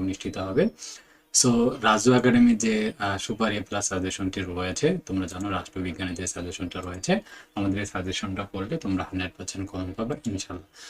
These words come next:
So, উত্তর সহ কীভাবে পাবে? দেখো, এখান থেকে রাষ্ট্রবিজ্ঞান দ্বিতীয় পত্রে আমরা যাব। এখান থেকে দেখো সুপার শর্ট সাজেশন যে রয়েছে, তোমাদের Google Drive-এ share with me-তে গেলে তোমরা দেখতে পাবে এখানে শুধু পাস করার জন্য একটা শর্ট সাজেশন রয়েছে আর একটি সুপার এ প্লাস সাজেশন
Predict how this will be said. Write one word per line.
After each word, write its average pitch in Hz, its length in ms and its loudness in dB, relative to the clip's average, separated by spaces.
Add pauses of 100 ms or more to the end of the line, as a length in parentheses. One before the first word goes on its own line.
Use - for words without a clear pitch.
(140)
So, - 140 4
উত্তর - 240 0
সহ 127 200 4
কীভাবে 113 320 2
পাবে? 113 260 4
দেখো, 101 180 -4 (100)
এখান 104 160 -4 (100)
থেকে 113 160 0 (120)
রাষ্ট্রবিজ্ঞান 104 560 -6
দ্বিতীয় 101 260 -2
পত্রে 107 280 -6
আমরা 98 220 -4
যাব। 95 140 0 (680)
এখান 131 200 8
থেকে 135 200 8
দেখো 123 140 6 (120)
সুপার 117 280 6
শর্ট 107 260 0
সাজেশন 104 340 -2 (100)
যে 101 60 -2 (100)
রয়েছে, 95 240 -2 (100)
তোমাদের 107 260 -2 (100)
Google 98 360 -2
Drive-এ 101 360 4 (380)
share 120 280 6
with 107 180 2
me-তে 107 240 0
গেলে 127 220 0
তোমরা 101 220 -2
দেখতে - 200 -10
পাবে 95 180 -4
এখানে 110 220 0 (120)
শুধু 113 160 -2 (100)
পাস 120 120 2 (100)
করার 117 200 0
জন্য 113 180 0
একটা 117 200 -2
শর্ট 98 220 -4
সাজেশন 98 320 -4 (100)
রয়েছে 117 240 0 (420)
আর 120 120 2
একটি 113 220 2
সুপার 107 300 0
এ - 80 -4
প্লাস 123 220 0
সাজেশন 92 320 -4